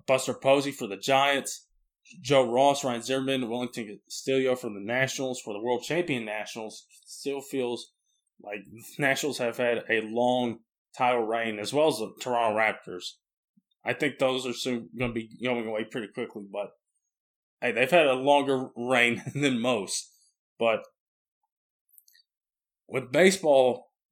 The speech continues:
we talked about one thing here is the pitching. That's going to be an interesting thing to keep an eye on because you're always worried about pitchers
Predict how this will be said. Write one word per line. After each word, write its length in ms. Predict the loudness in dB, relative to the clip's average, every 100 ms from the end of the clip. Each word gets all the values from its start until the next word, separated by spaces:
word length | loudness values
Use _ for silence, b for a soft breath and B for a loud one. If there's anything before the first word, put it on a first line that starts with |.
| _ _ _ _
we 100 | -8
talked 240 | -4 -4 -2
about 220 | 0 0
one 280 | 0 -2 -2
thing 320 | -8 -8 -12
here 280 | -8 -6 -6
is 320 | -8 -12 -18 _ _ _ _ _ _ _
the 80 | -8
pitching. 560 | 0 2 2 -2 -6 -2
That's 220 | -2 -2
going 200 | -4 -4
to 60 |
be 160 | -4 -4
an 60 | -6
interesting 420 | -8 -8 -10 -10 -8
thing 200 | -8 -10
to 60 | -14 -20 _ -20 _ _
keep 240 | -18 -12 -10
an 40 |
eye 200 | 0 0
on 220 | 0 -4 -6
because 340 | -8 -10 -12 -6
you're 180 | 2
always 220 | 4 4 0
worried 200 | -4 -2
about 200 | -4 -6 _ _ _ _ _ -6
pitchers 580 | -4 -2 -6 -6 -10